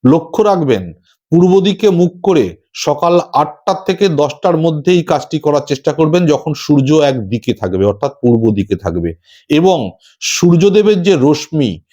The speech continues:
সেই রশ্মি যেন আপনার ওই জলটা ভেদ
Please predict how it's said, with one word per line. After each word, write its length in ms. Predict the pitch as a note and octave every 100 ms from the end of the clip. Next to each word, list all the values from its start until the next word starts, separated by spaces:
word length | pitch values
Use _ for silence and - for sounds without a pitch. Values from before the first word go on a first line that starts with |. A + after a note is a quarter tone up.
| -
সেই 280 | - C#3 C3
রশ্মি 440 | C#3 D3 - F3 D#3
যেন 200 | C#3+ A2+ F2 - _ _ _
আপনার 400 | A#2 B2+ D#3+ D#3+
ওই 100 | D#3+ C3
জলটা 500 | G2+ C3 D3 D3 D#3
ভেদ 240 | G2+ B2+